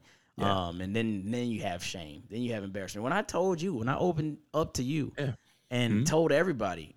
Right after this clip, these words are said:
Speaker 2: about what I was going through over all those years, like, initially I did feel all these things. Though we are super close and we've been close for
Speaker 1: Yeah.
Speaker 2: years, you couldn't help but to feel like, "That's some embarrassing shit." Like, how
Speaker 1: Yeah.
Speaker 2: did you get there,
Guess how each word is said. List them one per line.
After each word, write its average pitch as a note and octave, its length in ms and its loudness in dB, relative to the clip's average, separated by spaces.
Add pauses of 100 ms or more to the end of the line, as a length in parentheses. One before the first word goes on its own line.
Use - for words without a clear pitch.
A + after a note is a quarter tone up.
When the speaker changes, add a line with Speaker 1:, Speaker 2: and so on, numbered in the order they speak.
Speaker 2:
about G2 460 -4 (300)
what A2+ 160 2
I G#2+ 80 4
was G2+ 180 -2
going G#2+ 280 -4
through G#2+ 260 -4
over G#2+ 280 0
all G#2+ 160 -2
those G2+ 300 -4
years, G#2 320 -4
like, G2+ 280 -4 (840)
initially C#3+ 580 4
I B2 60 4
did G3+ 260 0
feel C3+ 240 -2
all F#4+ 160 -2
these F#2+ 180 -6
things. - 300 -14
Though B2+ 180 6
we C#3+ 180 6
are A2 100 4
super C#3+ 300 -2
close D3+ 320 -2
and G#2+ 80 -2
we've A#2 180 -2
been B2 160 0
close C3 260 0
for A2 100 -6
Speaker 1:
Yeah. A2+ 120 2
Speaker 2:
years, D3 260 -2 (420)
you C#3+ 120 -6
couldn't D#3+ 240 4
help D3 200 0
but C#3+ 140 -4
to B2 60 -6
feel D#3 240 0
like, A#2+ 300 4 (520)
"That's C3 180 2
some D3 120 4
embarrassing C#3 540 4
shit." - 380 -6 (220)
Like, A2+ 260 -2
how - 160 4
Speaker 1:
Yeah. D3 80 4
Speaker 2:
did A#2+ 120 0
you B2+ 80 2
get B2+ 280 0
there, - 320 -12